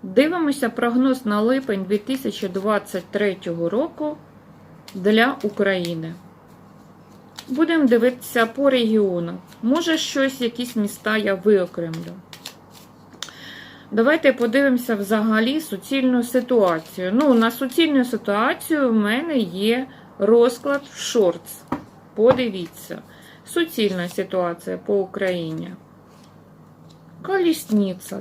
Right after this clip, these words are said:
Це війна. Війна переноситься десь по воді. Багато в нас дуже. Ми захищаємося. Свої кордони ми захищаємо.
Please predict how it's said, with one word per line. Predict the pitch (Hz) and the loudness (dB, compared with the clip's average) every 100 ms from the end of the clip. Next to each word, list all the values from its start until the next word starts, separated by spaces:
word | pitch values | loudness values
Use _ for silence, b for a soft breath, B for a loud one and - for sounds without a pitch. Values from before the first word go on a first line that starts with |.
| - | -6
Це | 330 339 | 0 0
війна. | 311 302 269 202 170 180 - - - - - - - - - - - - - - - - - - - - - - - - - - B B B - | 0 2 2 2 0 -6 -14 -20 -20 -20 -20 -20 -20 -20 -20 -20 -20 -20 -20 -20 -20 -20 -20 -20 -20 -20 -20 -20 -20 -20 -20 -20 B B B -2
Війна | 233 277 320 403 | 4 4 4 2
переноситься | 320 277 269 320 370 320 269 233 | 4 6 4 2 -2 -4 -2 2
десь | 254 294 | 2 2
по | - 269 | -2 0
воді. | 262 269 226 190 170 180 - - - - - - - - - - - | 2 2 2 -2 -6 -8 -16 -20 -20 -20 -20 -20 -20 -20 -20 -20 -12
Багато | 214 233 320 392 311 | -2 0 0 0 0
в | 269 | 2
нас | 254 240 | 2 0
дуже. | 226 311 285 269 262 B B B B B B 262 | 0 -2 0 0 0 B B B B B B -2
Ми | 359 | 0
захищаємося. | 330 294 277 254 - 214 190 190 185 190 190 190 185 196 - - - - - - - - - - - - - - | 2 2 2 -2 0 0 2 0 -4 -8 -8 -8 -8 -10 -20 -20 -20 -20 -20 -20 -20 -20 -20 -20 -20 -20 -20 -20
Свої | - 254 285 311 | -10 0 2 2
кордони | 285 262 247 311 311 220 | 6 6 6 0 2 2
ми | 226 262 | 2 2
захищаємо. | 240 226 220 - 196 180 175 175 175 | 0 0 -4 -4 -4 -2 -2 -2 -6